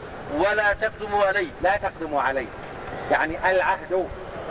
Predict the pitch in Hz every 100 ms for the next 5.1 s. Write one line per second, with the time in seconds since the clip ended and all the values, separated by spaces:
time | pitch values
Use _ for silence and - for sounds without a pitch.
0 | - - - - 135 185 190 190 202 240
1 | 240 254 262 214 175 156 - - - -
2 | - - - 131 143 233 247 262 262 -
3 | 262 190 - - - - - - 135 143
4 | 156 - 226 220 220 202 202 196 185 240